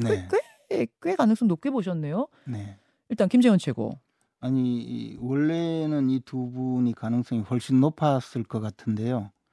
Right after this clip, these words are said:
Speaker 1: 어.
Speaker 2: 어, 원래 사람을 추천할 때는
Speaker 1: 예.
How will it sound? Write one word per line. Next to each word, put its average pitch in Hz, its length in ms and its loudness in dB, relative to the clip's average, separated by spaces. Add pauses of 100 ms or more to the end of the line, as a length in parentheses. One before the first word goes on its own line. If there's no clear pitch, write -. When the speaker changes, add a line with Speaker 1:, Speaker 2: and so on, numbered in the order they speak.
(260)
Speaker 1:
어. 120 520 -10
Speaker 2:
어, 110 280 -12
원래 139 600 2
사람을 165 480 -2
추천할 117 460 0
때는 120 480 -2
Speaker 1:
예. 123 220 -10